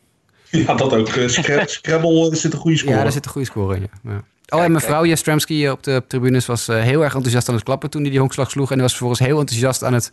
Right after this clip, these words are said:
Speaker 2: boe roepen toen hij, eh, van het honk afgegooid werd. Dat was ook wel even geinig om te zien.
Speaker 3: <laughs> Tja, ze houden van je als je het goed doet. En als je het
Speaker 2: Ja,
Speaker 3: niet goed
Speaker 2: precies.
Speaker 3: doet, dan, eh, <laughs> nee.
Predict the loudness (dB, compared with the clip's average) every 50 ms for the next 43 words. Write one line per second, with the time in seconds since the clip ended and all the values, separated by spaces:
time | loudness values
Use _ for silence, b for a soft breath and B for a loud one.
0 | B B B B B B B B B B -6 -2 2 4 4 6 6 4 4 2
1 | 2 0 0 2 2 2 4 4 4 4 4 4 2 2 2 2 2 2 2 0
2 | 0 -2 -4 -4 -2 0 0 0 0 -2 -4 -4 -4 -4 -2 0 0 0 0 0
3 | 0 -2 -2 -2 -2 -2 -2 -2 -2 -2 -4 -6 -8 -8 -10 -10 -10 -12 -12 _
4 | _ _ _ _ _ _ -2 0 0 0 0 0 0 -2 -2 -2 -6 -4 -4 -4
5 | -4 -4 -4 -6 -12 -8 -4 -2 0 0 0 0 -2 -2 0 0 0 -2 -4 -4
6 | -6 -8 -8 -6 -8 -8 -6 -6 -4 -2 -2 -2 0 0 0 0 0 -2 -2 -2
7 | -2 0 0 0 0 0 -2 -2 -2 0 0 0 0 0 0 0 -2 -4